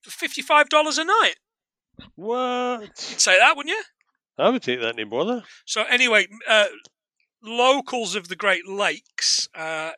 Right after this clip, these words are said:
Speaker 1: tell us, um, if there is one at the airport, and I've maybe just missed it because I am
Speaker 2: And,
Speaker 1: very
Speaker 2: and is it worth it? Is it worth it?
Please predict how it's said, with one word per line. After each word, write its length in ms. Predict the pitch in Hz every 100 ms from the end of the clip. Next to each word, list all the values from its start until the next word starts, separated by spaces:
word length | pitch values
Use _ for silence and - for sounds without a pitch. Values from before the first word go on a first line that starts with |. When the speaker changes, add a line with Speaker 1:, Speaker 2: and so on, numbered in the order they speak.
| -
Speaker 1:
tell 380 | - - 240 156
us, 480 | 151 220 - - - _ _ - - _ _ _
um, 500 | 156 156 156 156 156 _ -
if 360 | 156 - - _ _ 170
there 200 | 180 185
is 160 | 240 -
one 200 | 131 113 -
at 80 | 160
the 100 | 147
airport, 420 | 139 - 131 147
and 80 | 160
I've 100 | 160
maybe 240 | 165 165
just 220 | 156 156
missed 320 | 180 185 - -
it 80 | -
because 220 | - - 156
I 120 | 170
am 100 | 185
Speaker 2:
And, 140 | 127 185
Speaker 1:
very 160 | 180
Speaker 2:
and 100 | 120
is 140 | 127 120
it 100 | 120
worth 220 | 131 -
it? 100 | 151 - -
Is 120 | 120
it 80 | 135
worth 200 | 131
it? 100 | -